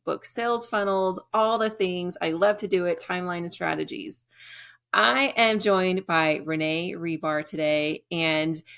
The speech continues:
in case you don't know who she is, I want to take a moment and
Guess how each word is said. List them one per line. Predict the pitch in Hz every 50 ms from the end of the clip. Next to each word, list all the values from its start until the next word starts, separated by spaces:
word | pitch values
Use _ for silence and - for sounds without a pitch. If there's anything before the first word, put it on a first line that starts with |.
| - _ _
in | - 180 185 196
case | 190 - - 339 381 403 403 403 311
you | 285
don't | 262 269 - -
know | 196 190 196 202
who | 196 196
she | 190 - 196 190
is, | 202 190 180 175 180 175 190 - - - -
I | 180 180 190
want | 190 190 190 190 190
to | -
take | 233 - - 202
a |
moment | 180 180 180 175 180 180 180 170 - - -
and | 180 180 185 180